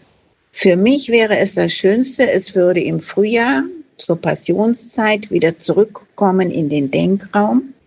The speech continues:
Das ganze Gebäude ist ein riesen Glaskubus, also man würde dieses Gemälde von Christoph Wetzel nicht nur sehen, wenn man den Glaskubus betritt, also wenn er geöffnet ist,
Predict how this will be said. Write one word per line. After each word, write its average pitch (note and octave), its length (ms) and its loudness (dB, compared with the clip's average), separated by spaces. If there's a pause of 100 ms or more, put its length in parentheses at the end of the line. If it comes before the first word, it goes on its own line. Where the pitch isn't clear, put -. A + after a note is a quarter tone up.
Das E3 200 -2
ganze C4 340 0
Gebäude G3+ 420 2
ist - 320 -4
ein E3 160 0
riesen G#3+ 420 -2
Glaskubus, G#3+ 960 -2 (140)
also F#3 480 0
man E3 360 -2
würde A#3 320 -2
dieses F3 440 -4
Gemälde F#3+ 680 2 (300)
von E3 280 0
Christoph F3 460 0
Wetzel G3+ 380 2
nicht A#3 400 2
nur G#3+ 200 2
sehen, D#3+ 600 0
wenn D#3 240 2
man A3 260 2
den A#3+ 260 0
Glaskubus B3 760 -2
betritt, C4+ 540 -2
also E3+ 320 -2
wenn D3+ 220 -4 (140)
er B2 120 -6
geöffnet - 600 0
ist, - 400 -4